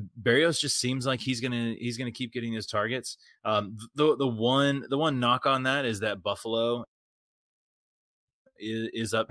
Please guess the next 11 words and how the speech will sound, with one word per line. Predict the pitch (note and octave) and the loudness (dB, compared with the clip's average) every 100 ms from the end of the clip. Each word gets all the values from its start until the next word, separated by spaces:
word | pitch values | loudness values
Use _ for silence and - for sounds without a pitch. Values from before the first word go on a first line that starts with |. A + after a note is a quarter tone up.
| - | -4
have | A2+ G2+ | -4 -4
been | F#2+ F2+ | -6 -8
really | G2 G#2+ G#2+ | -6 -4 -4
stingy | - - - G#2+ G#2 A2+ G#2+ | -4 -4 -4 -6 -4 -4 -4
at | F#2+ | -6
times, | - G2 G2+ F#2 | -6 -4 -2 -4
especially | - G2+ - - _ - | -4 -4 -6 -10 _ -10
against | G2 F#2+ F2+ | -6 -6 -6
weak | G#2 F#2+ E2+ | -10 -8 -6
offenses. | F#2 G#2+ F#2+ G#2 | -6 -8 -10 -6
So, | - G2+ | -4 -4